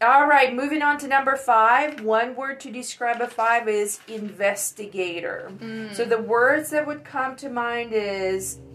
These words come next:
Speaker 1: uh, usually these people tend to, uh, be more private. They're very logical, intellectual, and observant.
Speaker 2: Mm.
Speaker 1: So, um, to, before I go into the,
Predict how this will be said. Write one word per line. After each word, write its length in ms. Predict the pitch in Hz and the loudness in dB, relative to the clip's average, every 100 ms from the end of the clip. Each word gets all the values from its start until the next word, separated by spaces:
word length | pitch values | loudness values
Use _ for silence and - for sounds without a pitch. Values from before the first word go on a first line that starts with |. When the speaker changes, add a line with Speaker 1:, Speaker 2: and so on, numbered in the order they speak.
| - | -4
Speaker 1:
uh, 380 | 196 185 180 180 196 | 2 4 4 2 -2
usually 360 | 226 247 254 | -10 -10 -10
these 220 | 233 226 | -10 -14
people 400 | - 226 220 220 | -16 -18 -10 -10
tend 260 | 214 226 214 | -8 -10 -10
to, 300 | 226 214 202 208 | -8 -6 -4 0
uh, 340 | 190 185 185 - _ _ | 2 2 0 -6 _ _
be 140 | 214 | -14
more 200 | 208 185 | -8 -8
private. 600 | 185 190 180 202 302 - _ _ _ _ _ | -8 -4 -4 -4 -10 -14 _ _ _ _ _
They're 100 | 196 | -12
very 240 | 202 208 220 | -6 -2 -2
logical, 880 | 202 202 190 190 214 - 233 247 - | -2 2 2 2 -4 -6 -2 -2 -4
intellectual, 960 | 202 202 202 185 185 185 - 226 220 220 | -12 -12 -6 0 0 0 -8 -4 -2 -4
and 160 | 196 185 | -6 -8
observant. 1000 | 180 - - 165 160 - - - - - _ - 233 | -10 -14 -8 -8 -8 -12 -18 -20 -20 -20 _ -20 -18
Speaker 2:
Mm. 480 | 233 233 220 208 196 - _ | -14 -12 -12 -14 -16 -20 _
Speaker 1:
So, 720 | - - 254 247 247 240 240 | -8 -2 4 6 6 4 2
um, 500 | 240 226 214 214 208 - - _ - - _ _ - | 4 4 2 0 -10 -14 -20 _ -20 -20 _ _ -16
to, 240 | 269 254 | -12 -10
before 400 | 214 240 302 285 | -10 -8 -2 -2
I 60 | 277 | 0
go 280 | 247 247 | 0 0
into 340 | 247 226 240 220 | -2 -8 -10 -6
the, 420 | 202 190 185 190 | -2 -2 -2 -6